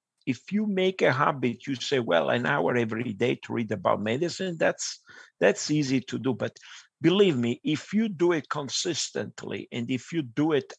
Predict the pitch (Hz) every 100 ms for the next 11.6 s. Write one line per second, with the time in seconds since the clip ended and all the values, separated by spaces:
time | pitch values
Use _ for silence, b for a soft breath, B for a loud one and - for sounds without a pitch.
0 | _ 131 139 160 190 175 185 196 202 -
1 | b b b b 131 190 208 156 156 120
2 | 127 123 131 123 - - - 131 123 120
3 | 117 117 - 117 123 - - 113 92 107
4 | 98 - 110 98 - - - 123 - 208
5 | 180 - 180 160 127 107 123 123 - 139
6 | 135 - _ B B B 120 - 147 156
7 | 151 - 143 139 139 135 - 123 - -
8 | 170 143 117 110 - 120 - 156 147 113
9 | - 123 123 110 123 - - - 160 156
10 | 139 120 - 127 117 - 160 165 - 131
11 | - 143 156 135 - -